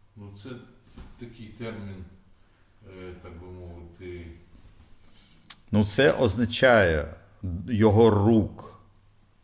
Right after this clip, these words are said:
Speaker 2: Що це означає? Одна рука чи дві руки? Як ви не візьмете довжину однієї руки,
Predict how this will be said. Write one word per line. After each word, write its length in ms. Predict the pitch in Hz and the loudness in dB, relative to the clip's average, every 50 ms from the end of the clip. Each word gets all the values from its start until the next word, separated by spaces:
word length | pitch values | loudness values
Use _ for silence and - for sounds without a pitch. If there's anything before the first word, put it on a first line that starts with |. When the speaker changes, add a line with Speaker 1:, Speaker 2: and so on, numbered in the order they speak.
| _ _ _ _ _ _ _ _ _ _ _ _ _ _ _ _ _ _ _ _ _ _ _ _ _ _ _ _ _ _ _ _ _ - _ | _ _ _ _ _ _ _ _ _ _ _ _ _ _ _ _ _ _ _ _ _ _ _ _ _ _ _ _ _ _ _ _ _ -20 _
Speaker 2:
Що 220 | - - - 113 | -10 -4 -4 -4
це 160 | 98 - - 104 | -4 -2 -4 -4
означає? 500 | 87 85 92 85 - - - 90 78 73 | -2 -2 -4 -4 -6 -6 -4 -4 -4 -4
Одна 440 | - 85 85 76 78 92 101 104 139 | -4 -6 -6 -4 0 0 0 0 0
рука 340 | 185 185 - - - 80 78 | -2 -8 -12 -12 -12 -12 -12
чи 180 | - - - 80 | -10 -8 -6 -6
дві 280 | 78 80 90 104 104 | -4 0 2 2 2
руки? 360 | 95 80 76 - - - - 80 - - - - - - - _ _ _ _ - - - - - - - _ _ - | 2 0 -2 -6 -10 -14 -18 -18 -20 -20 -20 -20 -20 -20 -20 _ _ _ _ -20 -20 -20 -20 -20 -20 -20 _ _ 0
Як 260 | 98 110 120 117 120 | 4 4 4 4 4
ви 80 | 139 135 | 0 0
не 140 | 131 131 123 | 2 2 2
візьмете 800 | 120 107 92 107 110 110 104 95 85 - - 71 69 69 78 85 | 2 2 4 4 4 4 4 2 0 -2 -6 -8 -8 -10 -12 -12
довжину 600 | 87 82 82 98 98 - 90 113 113 117 117 113 - | -10 -4 -2 -2 -2 0 0 2 2 2 0 -2 -4
однієї 560 | 104 101 87 101 104 101 101 107 117 110 98 | -4 -4 -2 0 0 2 2 4 4 4 4
руки, 600 | 92 87 90 85 - - - 127 135 143 120 85 | 2 0 -2 -6 -8 -6 -6 -4 -4 -4 -4 -8